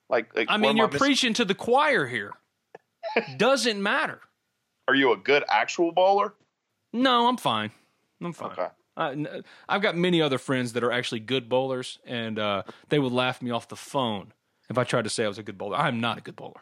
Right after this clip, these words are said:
Speaker 2: no.
Speaker 1: Okay.
Speaker 2: Zach Wilson, at Zach one one two zero. Do you think Ole Miss has a one thousand yard rusher in two thousand and twenty? I don't, but if you told me Jerrion Ealy does it,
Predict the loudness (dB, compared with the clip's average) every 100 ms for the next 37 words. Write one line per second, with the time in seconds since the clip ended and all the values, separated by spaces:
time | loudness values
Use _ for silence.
0 | _ -12 -12 -16 _ _ _ -18 -14 -14
1 | -14 _ _ -16 -2 2 2 4 4 4
2 | 0 -2 -2 0 0 0 -2 0 2 2
3 | 0 -2 -2 0 2 2 -2 -12 -12 -4
4 | 0 2 2 2 2 0 0 -2 -2 -2
5 | 2 2 2 2 2 2 0 0 -4 -8
6 | -2 0 0 -2 -4 -2 -4 -6 _ _
7 | _ _ -2 0 4 4 4 2 2 2
8 | 0 _ -6 -4 -2 -4 0 2 4 4
9 | 2 2 0 -2 -2 0 4 2 0 -6